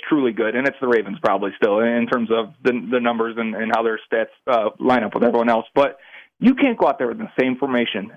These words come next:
every single time, with Tyler Boyd in the same spot, with C J Uzomah in the same spot, with John Ross in the same spot. Every time and think that by play three, four, and five, 'cause th-, those were the last handful of plays that got them nothing when they just needed three yards,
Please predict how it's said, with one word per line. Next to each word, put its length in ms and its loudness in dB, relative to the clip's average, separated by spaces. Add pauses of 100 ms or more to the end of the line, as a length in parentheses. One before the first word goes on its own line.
every 300 2
single 220 -2
time, 340 -4
with 160 -2
Tyler 240 4
Boyd 240 2
in 80 -6
the 160 -6
same 220 -2
spot, 280 -2
with 140 -8
C 100 2
J 100 0
Uzomah 420 0
in 80 -6
the 100 -6
same 180 0
spot, 280 0
with 120 -8
John 240 2
Ross 240 2
in 80 -4
the 120 0
same 180 -2
spot. 300 0 (320)
Every 580 2 (340)
time 380 4
and 200 0
think 280 4 (280)
that 200 4
by 200 4
play 480 2
three, 440 4
four, 200 4
and 120 -2
five, 280 4
'cause 180 -2 (120)
th-, 160 4
those 180 2
were 60 0
the 40 0
last 280 2 (280)
handful 420 2
of 60 -4
plays 300 2
that 180 -4 (120)
got 220 4
them 220 0
nothing 320 0
when 100 0
they 100 0
just 200 -4
needed 280 2
three 180 2
yards, 280 4